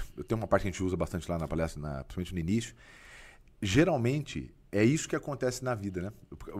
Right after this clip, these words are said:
Você que tá assistindo aqui, com certeza, se parar agora, trinta segundos pra pensar,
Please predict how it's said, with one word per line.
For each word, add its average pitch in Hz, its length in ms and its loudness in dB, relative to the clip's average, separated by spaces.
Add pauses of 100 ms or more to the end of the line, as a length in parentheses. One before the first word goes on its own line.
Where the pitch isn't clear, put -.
(140)
Você 95 220 0
que 131 60 -6
tá 147 120 8
assistindo 117 340 0
aqui, 107 520 4
com 156 180 4
certeza, 120 720 6 (380)
se - 180 4
parar 131 280 10
agora, 120 340 8
trinta 170 300 2
segundos 131 260 -2
pra 117 100 -2
pensar, 113 600 4